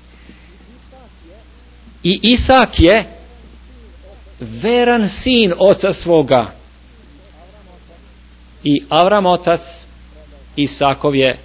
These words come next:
predao sve Isaku, sinu svome. Isak je postao nosilac obećanja i zaveta Božjega.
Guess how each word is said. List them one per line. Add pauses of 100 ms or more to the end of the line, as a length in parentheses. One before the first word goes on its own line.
(220)
predao
sve
Isaku, (100)
sinu
svome. (1500)
Isak
je
postao
nosilac (2000)
obećanja
i
zaveta
Božjega.